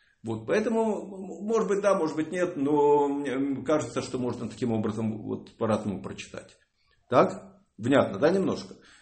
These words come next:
Вот, и тогда будет это направление, в каком переке действительно будет ответ.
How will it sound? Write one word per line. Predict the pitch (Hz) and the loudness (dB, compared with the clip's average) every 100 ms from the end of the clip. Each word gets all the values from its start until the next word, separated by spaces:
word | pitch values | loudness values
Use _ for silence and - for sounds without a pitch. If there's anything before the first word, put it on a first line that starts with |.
| _ | _
Вот, | 113 127 | -8 -4
и | |
тогда | 131 143 202 196 | -4 4 4 4
будет | 170 160 151 | 2 2 0
это | 139 143 | -2 -2
направление, | 139 135 135 139 156 135 131 123 120 113 | -2 -2 -4 0 2 2 2 2 0 -2
в | - | -8
каком | 113 123 | -4 -4
переке | 113 113 104 113 101 | -2 -2 -2 -4 -4
действительно | 107 101 117 110 107 | -6 -8 -8 -4 -4
будет | 98 101 98 | -4 -6 -8
ответ. | - - - | -12 -14 -18